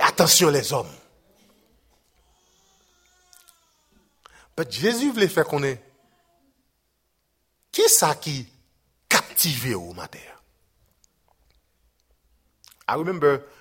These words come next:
um, um, about, let me see, maybe eighteen years from now, me songe, um, l'église là, li te gen yon, um, yon escalier,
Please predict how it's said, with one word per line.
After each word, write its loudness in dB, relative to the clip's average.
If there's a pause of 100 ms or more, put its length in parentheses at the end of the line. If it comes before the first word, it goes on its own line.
(200)
um, 0 (1600)
um, -14
about, -6
let -16
me -20
see, -20 (360)
maybe -18
eighteen -16
years -14
from -16
now, -4
me -16
songe, -12 (440)
um, -8 (1200)
l'église -10
là, 0 (160)
li -14
te -14
gen -8
yon, -8 (960)
um, -8 (160)
yon -6
escalier, -2